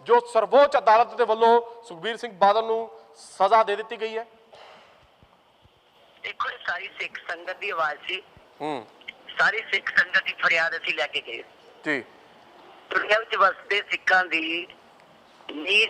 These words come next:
Speaker 2: ਜਿਹੜੀ ਸੀ, ਨਿਗਾਹ ਜਿਹੜੀ ਸੀ, ਉਹ ਟਿਕੀ ਹੋਈ ਸੀ ਪੰਜ ਸਾਹਿਬ, ਸਿੰਘ ਸਾਹਿਬਾਨਾਂ ਤੇ।
Speaker 1: ਹਾਂ।
Speaker 2: ਔਰ ਸਰਵਉੱਚ ਅਦਾਲਤ ਹੈ ਸਿੱਖਾਂ ਦੀ।
Speaker 1: ਜੀ।
Speaker 2: ਜੋ ਉੱਥੇ ਫੈਸਲਾ ਹੁੰਦਾ, ਉਹ ਹਰ ਸਿੱਖ ਨੇ ਪ੍ਰਵਾਨ ਕਰਨਾ ਹੁੰਦਾ ਹੈ।
Speaker 1: ਜੀ।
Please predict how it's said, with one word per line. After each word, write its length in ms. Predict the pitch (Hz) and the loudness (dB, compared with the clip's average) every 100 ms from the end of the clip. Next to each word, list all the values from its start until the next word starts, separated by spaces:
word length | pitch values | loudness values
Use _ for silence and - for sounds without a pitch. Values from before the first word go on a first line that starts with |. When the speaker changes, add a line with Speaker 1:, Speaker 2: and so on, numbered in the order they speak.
| - | -2
Speaker 2:
ਜਿਹੜੀ 240 | 175 185 - | -4 -6 -4
ਸੀ, 300 | 175 180 160 - | -4 -4 -6 -6
ਨਿਗਾਹ 260 | 170 190 | -2 -2
ਜਿਹੜੀ 280 | 180 160 160 | -2 -6 -6
ਸੀ, 120 | 175 180 | -4 -4
ਉਹ 80 | - | -4
ਟਿਕੀ 240 | 175 170 | -6 -4
ਹੋਈ 200 | 160 156 | -4 -4
ਸੀ 260 | 139 170 160 - | -2 -2 -4 -4
ਪੰਜ 240 | 143 147 - | -4 -2 -6
ਸਾਹਿਬ, 160 | 147 - - - | -8 -8 -20 -10
ਸਿੰਘ 140 | 180 165 | -8 -4
ਸਾਹਿਬਾਨਾਂ 440 | 147 135 123 117 | -4 -2 -4 -6
ਤੇ। 160 | - - - _ - | -10 -16 -16 _ -6
Speaker 1:
ਹਾਂ। 200 | 139 117 - - - 165 | -4 -6 -14 -16 -4 -2
Speaker 2:
ਔਰ 380 | 185 202 196 175 - _ _ _ _ - - | -2 -4 -4 -10 -18 _ _ _ _ -20 -6
ਸਰਵਉੱਚ 400 | 190 208 214 220 156 | -4 -2 -2 0 -2
ਅਦਾਲਤ 360 | 170 151 156 180 | 0 -2 -2 -4
ਹੈ 80 | 180 | -4
ਸਿੱਖਾਂ 280 | - - 170 | -6 -4 -4
ਦੀ। 120 | 180 - _ _ - | -6 -18 _ _ -18
Speaker 1:
ਜੀ। 180 | - 139 - | -10 -10 -6
Speaker 2:
ਜੋ 200 | - 415 | -4 -2
ਉੱਥੇ 200 | 220 226 | -2 -4
ਫੈਸਲਾ 420 | - 180 160 185 | -2 -4 0 -2
ਹੁੰਦਾ, 280 | 180 165 175 | -2 0 0
ਉਹ 120 | 180 | 0
ਹਰ 180 | 160 180 - | -2 -4 -4
ਸਿੱਖ 200 | 170 - | -10 -8
ਨੇ 260 | 156 160 170 - - - | -6 -6 -6 -16 -16 -2
ਪ੍ਰਵਾਨ 320 | 156 151 147 | 0 2 2
ਕਰਨਾ 280 | 143 139 - | 0 -4 -4
ਹੁੰਦਾ 220 | 127 123 | -8 -8
ਹੈ। 100 | - - - - | -10 -10 -16 -14
Speaker 1:
ਜੀ। 180 | 131 | -14